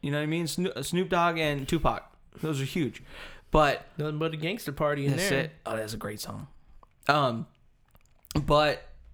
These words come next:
Speaker 1: wait, no, wa-, wasn't Doctor Dre wasn't on? No, he was, he was gonna sign with Death Row and he didn't, if I'm not mistaken. Or I
Speaker 2: I
Speaker 1: could
Speaker 2: don't
Speaker 1: be
Speaker 2: know.
Speaker 1: fucking wrong. I don't
Speaker 2: I
Speaker 1: know.
Speaker 2: don't remember.
Speaker 1: But
Speaker 2: I just know Pac.
Speaker 1: Or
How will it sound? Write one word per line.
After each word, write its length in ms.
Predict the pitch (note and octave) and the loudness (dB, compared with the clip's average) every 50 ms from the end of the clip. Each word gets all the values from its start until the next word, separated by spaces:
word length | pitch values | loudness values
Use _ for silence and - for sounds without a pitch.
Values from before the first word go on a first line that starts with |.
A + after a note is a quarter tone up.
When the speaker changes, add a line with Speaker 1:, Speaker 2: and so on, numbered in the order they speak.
| - - | -2 0
Speaker 1:
wait, 260 | G#3 B3 E3+ A#2 - | 2 4 4 2 2
no, 240 | E3 G#3+ A3 C#3+ C#3 | 2 2 4 4 4
wa-, 240 | D3 E3+ D3+ A2+ G#2 | 2 2 0 -2 0
wasn't 560 | C#3+ E3+ G#3+ B3+ A#3 G#3 - - - D3 C#3 | 2 2 2 2 0 -6 -8 -10 -8 -2 0
Doctor 240 | D#3+ D#3+ E3 - F3 | 2 2 0 0 -2
Dre 240 | D3+ C#3+ D3+ D3 C#3+ | 0 2 4 4 4
wasn't 240 | C3 C3 B2+ B2 | 4 2 0 -2
on? 240 | A#2 A#2 A#2 A#2 - - | -2 -2 -4 -4 -4 -2
No, 260 | - C3 B2+ A#2+ A#2 | 0 2 2 2 0
he 240 | A#2 B2+ C3+ C#3+ C3+ | -2 -2 0 0 0
was, 240 | B2+ B2+ A#2 - - | 0 -2 -4 -4 -6
he 140 | - C3+ C#3+ | -4 -2 -2
was 100 | C#3+ C3 | 0 2
gonna 220 | C#3+ D#3+ D3+ C#3 | 2 2 2 2
sign 180 | - D3+ B2+ A#2+ | 0 0 -2 -2
with 120 | B2 B2 | -2 -2
Death 200 | A#2+ A#2+ A#2 - | -2 -4 -4 -2
Row 140 | B2 A#2+ A#2 | -2 -2 -2
and 100 | A#2 A#2 | -2 -4
he 80 | A#2 G2+ | -4 -4
didn't, 340 | G2 A2+ A#2+ A2+ A#2 - - _ _ _ _ _ _ _ _ _ _ _ _ _ _ _ _ - | -4 -4 -6 -6 -6 -10 -14 _ _ _ _ _ _ _ _ _ _ _ _ _ _ _ _ -4
if 100 | B2+ B2 | -2 -2
I'm 140 | B2+ A#2+ A#2+ | -2 -2 -2
not 160 | A2+ A2+ A2+ | -4 -6 -6
mistaken. 460 | A2+ - - A#2+ A#2 - A#2 A2+ - | -8 -8 -6 -8 -8 -6 -10 -10 -4
Or 120 | - C3+ C3+ | 0 2 4
I 20 | |
Speaker 2:
I 40 | - | 4
Speaker 1:
could 40 | D3 C#3 | 4 2
Speaker 2:
don't 60 | C3+ C3+ | 0 0
Speaker 1:
be 100 | C3 B2+ | -2 -2
Speaker 2:
know. 100 | B2+ C3 | 0 0
Speaker 1:
fucking 300 | C3+ B2 - A#2+ A#2 A#2 | 0 0 0 -2 -6 -6
wrong. 220 | A#2 A#2 A#2 A#2 - | -6 -6 -6 -6 -4
I 60 | - | -4
don't 100 | A#2+ A#2 | -2 0
Speaker 2:
I 100 | - D#3+ | 0 0
Speaker 1:
know. 80 | D#3 - | 0 -2
Speaker 2:
don't 80 | C3+ B2+ | -2 -4
remember. 500 | B2+ B2+ B2+ C3 B2+ C3+ B2+ C3 C3 C3 | -4 -6 -6 -6 -4 -6 -6 -6 0 4
Speaker 1:
But 240 | - D#3+ D3+ C#3+ C#3 | 6 6 6 6 4
Speaker 2:
I 140 | E3 D#3 D3 | 0 -2 -2
just 220 | C#3 - - - - - | -4 -8 -12 -18 -18 -8
know 200 | - C#3 C#3 C3 | -6 -4 -4 -4
Pac. 360 | B2+ - - C#3+ C3 C3+ B2+ - - _ - | -6 -4 -4 -2 -2 -2 -6 -10 -16 _ 2
Speaker 1:
Or 640 | A#3+ G3 F#3 G#3 G#3 F#3+ E3+ D#3 C#3+ B2+ A2+ - | 6 8 8 10 8 8 8 6 6 4 2 -4